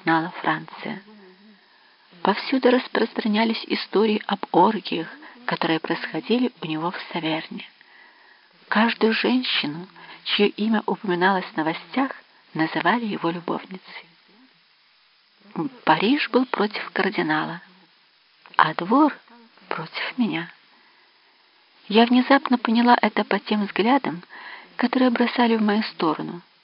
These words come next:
и по той печали, которую испытывали мои друзья, такие как моя дорогая мадам Кампан и Элизабет. Габриэла была в нерешительности. Она находилась под влиянием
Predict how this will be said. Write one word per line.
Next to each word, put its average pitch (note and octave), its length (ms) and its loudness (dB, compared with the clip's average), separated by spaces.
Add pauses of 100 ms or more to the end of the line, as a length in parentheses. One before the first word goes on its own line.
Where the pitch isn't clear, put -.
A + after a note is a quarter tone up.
(400)
и - 80 -4
по F3 120 2
той D#3+ 180 -4
печали, A#3 640 -2 (500)
которую B3+ 420 2
испытывали G3+ 580 -2
мои G3+ 220 -2
друзья, E3 560 -4 (540)
такие E3 300 -4
как - 320 -2 (120)
моя D#3+ 280 -2
дорогая D#3+ 440 -2
мадам D#3 340 -2 (100)
Кампан E3+ 640 -2 (540)
и C#4 80 -2
Элизабет. E3 600 -4 (1500)
Габриэла F3+ 640 -2
была G#3 260 -4
в - 80 -8
нерешительности. - 960 -6 (1040)
Она B3 240 4
находилась C4 640 0
под G#3 140 0
влиянием G#3+ 500 2